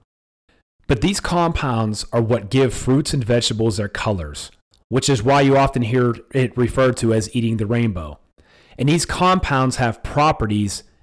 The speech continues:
that can be anti-cancer, anti-inflammatory, antioxidant, which pretty much means they can help reduce and protect the body from damage that's caused by free radicals.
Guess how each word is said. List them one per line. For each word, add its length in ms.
that 120
can 140
be 260
anti-cancer, 1080
anti-inflammatory, 1200
antioxidant, 1120
which 220
pretty 200
much 300
means 280
they 120
can 160
help 240
reduce 540
and 120
protect 360
the 60
body 280
from 200
damage 380
that's 160
caused 320
by 140
free 240
radicals. 680